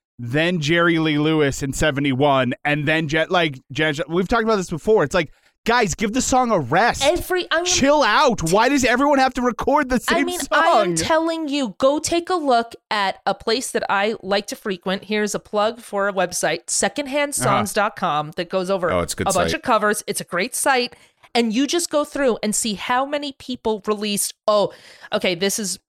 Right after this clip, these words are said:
Speaker 2: this. Yeah. I mean, s-, about how many people have released this song in the seventies. I-,
Speaker 1: Yeah.
Speaker 2: I-, just so many people in the seventies.
Speaker 1: <laughs>
Speaker 2: Everybody was like, "Bobby McGee is our song."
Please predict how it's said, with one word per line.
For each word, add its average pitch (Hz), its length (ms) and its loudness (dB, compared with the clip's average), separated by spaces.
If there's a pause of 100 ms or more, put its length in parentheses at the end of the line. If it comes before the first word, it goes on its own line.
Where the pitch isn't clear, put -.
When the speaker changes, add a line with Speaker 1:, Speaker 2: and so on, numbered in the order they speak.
Speaker 2:
this. 190 320 -4
Yeah. 202 300 -2
I 220 80 0
mean, 247 160 -2 (380)
s-, - 320 -2
about 262 280 2
how 285 240 -4
many 302 240 -6
people 254 360 -6
have 208 260 -4
released 208 420 -4
this 208 140 -2
song 254 560 0 (600)
in 269 160 0
the 277 80 -2
seventies. 339 720 -4 (640)
I-, 262 80 -10
Speaker 1:
Yeah. 123 160 -2 (160)
Speaker 2:
I-, 349 140 -4 (160)
just 370 240 0
so 381 440 0
many 370 220 -4
people 339 460 -6
in 311 60 -6
the 311 60 -4
seventies. 320 560 -2
Speaker 1:
<laughs> - 40 -4
Speaker 2:
Everybody 302 480 -2
was 294 160 -4
like, 285 200 -2
"Bobby 294 280 -2
McGee 277 320 -6
is 226 100 -2
our 240 140 0
song." 262 480 -4